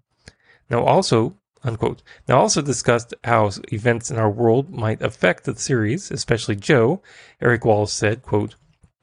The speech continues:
"The world right now is on fire. We have to look at what's around us. It definitely informs specifically Joe's story, but in a good way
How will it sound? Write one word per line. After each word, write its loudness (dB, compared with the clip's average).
"The -2
world 0
right 2
now 4
is 4
on 0
fire. -2
We 4
have 0
to -4
look 2
at 0
what's 2
around 4
us. -6
It -10
definitely 0
informs -2
specifically -2
Joe's 2
story, 2
but 4
in -4
a 2
good 0
way -4